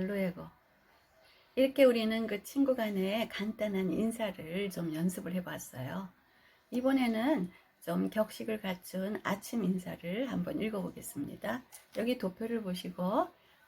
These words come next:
네, 제가 먼저 읽으면 그 다음에 저를 따라서, 어, 큰 소리로 읽어보세요. 예. "Buenos días, señor Lee.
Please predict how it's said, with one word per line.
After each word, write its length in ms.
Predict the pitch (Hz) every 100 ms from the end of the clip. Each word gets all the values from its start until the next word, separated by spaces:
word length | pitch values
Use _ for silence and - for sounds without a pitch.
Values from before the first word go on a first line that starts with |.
| -
네, 360 | 147 175 294 339 - _
제가 360 | - 190 196 190
먼저 440 | 175 185 180 180
읽으면 640 | 170 226 220 208 175 180 185
그 80 |
다음에 300 | 180 180 175
저를 360 | 180 165 165 170
따라서, 640 | 196 240 202 196 226 359 - - _ _
어, 120 | - - -
큰 320 | - - 277
소리로 300 | 269 226 -
읽어보세요. 880 | 214 208 165 - 165 165 196 294 - 156
예. 400 | 151 185 359 - - _ _ _ _ - - _ -
"Buenos 600 | 165 202 220 202 185 175
días, 800 | 208 277 269 208 185 233 - - _ _ _ _ _ _ _ _ _ _ _ _ _ _ _ _ _ _ _ _ _ _ _ _ _ _ _ _ _ _
señor 840 | - - 190 190 190 196 202 214 214
Lee. 600 | 185 196 247 220 131